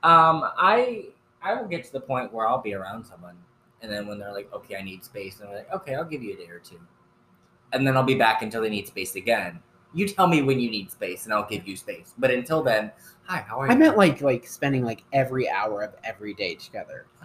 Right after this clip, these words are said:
Speaker 1: I could be with somebody and not be next to them all the time. If they're in the next room, as long as they can hear me yell when I want them, we're good.
Speaker 2: Like, "I need a sandwich." <laughs> Okay. <laughs>
Speaker 1: I wish.
Speaker 2: I,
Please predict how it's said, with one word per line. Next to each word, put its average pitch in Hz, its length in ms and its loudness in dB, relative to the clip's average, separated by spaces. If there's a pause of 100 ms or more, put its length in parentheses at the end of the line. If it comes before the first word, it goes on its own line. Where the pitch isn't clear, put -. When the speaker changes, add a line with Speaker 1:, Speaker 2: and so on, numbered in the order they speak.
(100)
Speaker 1:
I 269 80 4
could 254 200 0
be 143 120 0
with 165 120 2
somebody 190 520 -2 (200)
and 143 100 0
not 131 240 4
be 131 100 0
next 107 340 -2
to - 60 -18
them 107 120 -8
all 95 180 -2
the - 100 -18
time. 87 100 -12 (140)
If - 80 -14
they're 175 100 2
in 202 80 2
the 156 60 0
next 120 240 -4
room, 139 120 -4
as 113 120 -2
long 123 180 2
as 135 60 -4
they 135 120 0
can 127 160 -10
hear 120 100 -4
me 113 140 -2
yell 101 280 -2
when 113 120 -2
I 98 80 -2
want 95 280 -6
them, 156 260 -6 (680)
we're 240 80 -12
good. - 120 0
Speaker 2:
Like, 185 180 4 (200)
"I 180 60 2
need 226 180 6
a 240 80 4 (100)
sandwich." 233 500 0 (440)
<laughs> 262 40 2 (1000)
Okay. 196 300 -2 (220)
<laughs> - 60 -4 (1000)
Speaker 1:
I 190 80 6
wish. 113 440 2 (280)
Speaker 2:
I, 202 160 -4